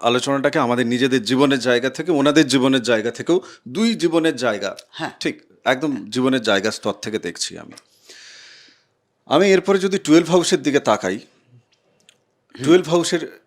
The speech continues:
Speaker 1: জায়গায় ধরুন কি ফলাফল দেবে?
Speaker 2: এখানে
Speaker 1: আমি একটু
Speaker 2: খুব
Speaker 1: লাফিয়ে
Speaker 2: ভালো,
Speaker 1: চলে গেলাম।
Speaker 2: একদম ভালো ফল দেবে। এটা শুক্রের নিজের ঘর,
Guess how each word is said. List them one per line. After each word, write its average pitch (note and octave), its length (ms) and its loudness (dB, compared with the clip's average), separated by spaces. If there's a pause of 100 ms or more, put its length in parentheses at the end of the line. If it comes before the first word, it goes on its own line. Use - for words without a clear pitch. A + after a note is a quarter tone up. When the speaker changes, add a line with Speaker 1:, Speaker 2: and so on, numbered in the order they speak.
Speaker 1:
জায়গায় B2+ 460 2 (140)
ধরুন C#3 240 -6
কি F3 200 -10
ফলাফল A#2 480 -4
দেবে? E2+ 220 -10
Speaker 2:
এখানে F#3 300 -6
Speaker 1:
আমি A3+ 80 2
একটু - 80 -2
Speaker 2:
খুব C#3+ 100 -2
Speaker 1:
লাফিয়ে A#2+ 300 0
Speaker 2:
ভালো, - 60 -6
Speaker 1:
চলে E2+ 200 -6
গেলাম। F2+ 220 -8
Speaker 2:
একদম B3 400 2
ভালো F3+ 200 2
ফল B2 200 -10
দেবে। G2 220 -16 (480)
এটা F#3 220 2
শুক্রের A#3+ 500 0
নিজের G3+ 300 4
ঘর, B3 220 2